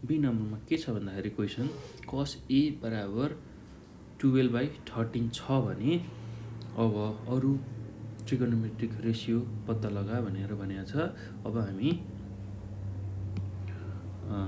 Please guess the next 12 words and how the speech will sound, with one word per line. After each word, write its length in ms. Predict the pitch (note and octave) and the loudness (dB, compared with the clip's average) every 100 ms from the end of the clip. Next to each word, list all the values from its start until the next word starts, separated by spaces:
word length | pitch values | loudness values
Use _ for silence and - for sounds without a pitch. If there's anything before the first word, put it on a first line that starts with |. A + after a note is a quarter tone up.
| G2 | 0
बी 100 | D3 C#3+ | 4 6
नम्बरको 500 | B2 G#2 G2 - G#2 A#2 - - | 6 2 0 0 0 -2 -4 -2
सल्भ 220 | A2 G2+ G2 | 0 0 0
गर्नुतिर 400 | G2+ G#2 G#2 G2+ | -2 -2 -4 -2
जान्छौँ। 300 | G#2 G2 D3+ F3 - - - - | -2 -2 -2 -2 -4 -8 -10 -6
र 60 | G#2 G2 | -6 0
बीमा 300 | D3 E3 C3+ A#2 | 2 4 2 4
के 100 | E3+ | 4
छ 140 | F3 C3+ | 4 2
भन्दाखेरि 480 | G#2 F#2+ F#2+ G2 C3+ E3 - - - - - - - - - - - - - - - - - - - - - - - - - - - - - - - - - - - - - - - - - - - - - | -2 -2 -4 0 0 0 -4 -10 -12 -12 -12 -12 -12 -12 -12 -12 -12 -12 -12 -12 -12 -12 -12 -12 -14 -12 -12 -12 -12 -12 -12 -12 -12 -12 -10 -10 -10 -12 -12 -12 -12 -10 -10 -10 -12 -12 -12 -12 -14 -14 -6
बी 140 | B2+ D3 | 2 4
नम्बरमा 440 | B2 G2 F#2+ G#2+ | 4 0 0 2